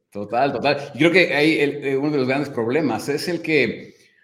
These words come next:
tantas personas se identifican a sí mismos con la pobreza,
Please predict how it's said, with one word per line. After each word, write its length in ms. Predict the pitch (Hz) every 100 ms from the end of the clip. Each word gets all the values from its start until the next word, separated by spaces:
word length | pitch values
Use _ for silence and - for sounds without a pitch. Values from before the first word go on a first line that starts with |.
| _
tantas 260 | 156 165 170
personas 680 | 135 147 156 156 - - -
se 160 | 156
identifican 760 | 147 147 139 143 - 180 196 185
a 60 | 156
sí 200 | - 180
mismos 580 | 165 170 139 98 -
con 220 | - 123 113
la 120 | -
pobreza, 460 | 98 92 - -